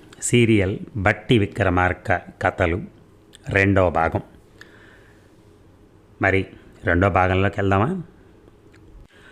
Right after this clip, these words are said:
బట్టి విక్రమార్క చరిత్రను గనక మనం పరిశీలించినట్లయితే, పూర్వం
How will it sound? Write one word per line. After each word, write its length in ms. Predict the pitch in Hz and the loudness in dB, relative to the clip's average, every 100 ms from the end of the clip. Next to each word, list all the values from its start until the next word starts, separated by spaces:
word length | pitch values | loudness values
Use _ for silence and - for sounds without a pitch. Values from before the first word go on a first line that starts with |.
| - - - - - | -20 -20 -20 -4 -2
బట్టి 300 | 220 196 190 | 0 4 2
విక్రమార్క 640 | 196 165 147 135 - 120 - | 2 2 2 2 0 -2 2
చరిత్రను 420 | 113 135 - 139 110 | 0 2 2 2 4
గనక 260 | 98 - | 2 2
మనం 240 | 98 101 95 | 2 2 2
పరిశీలించినట్లయితే, 1160 | 101 101 131 98 - 95 87 104 92 117 117 - - - - - - - 123 | 0 2 2 0 0 -2 0 -2 0 -2 -2 -8 -20 -20 -20 -20 -20 -4 2
పూర్వం 560 | 143 165 120 104 90 | 4 4 4 2 -2